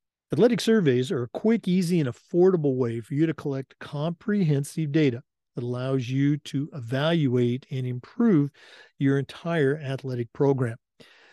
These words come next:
That comprehensive data, uh, usually supports the great things that your programs offer. And if it doesn't, you need to know. So the next time someone shares their concern,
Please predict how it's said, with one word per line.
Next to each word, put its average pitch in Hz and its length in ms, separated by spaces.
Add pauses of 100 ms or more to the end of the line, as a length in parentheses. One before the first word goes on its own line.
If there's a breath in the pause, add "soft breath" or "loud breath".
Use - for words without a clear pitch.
(460 soft breath)
That 214 220
comprehensive 185 1040
data, 151 380 (680)
uh, 135 420 (280)
usually 175 560
supports - 960
the - 80
great 135 420
things 147 440
that 135 180
your 143 220
programs 139 840
offer. 190 460 (500)
And 131 340
if 139 160
it 135 80
doesn't, 185 400 (500)
you 180 240
need 151 320
to 170 40
know. 233 380 (460)
So 135 380 (360 soft breath)
the 143 40
next 180 200
time 233 200
someone 180 360
shares 165 420
their 139 160
concern, 131 760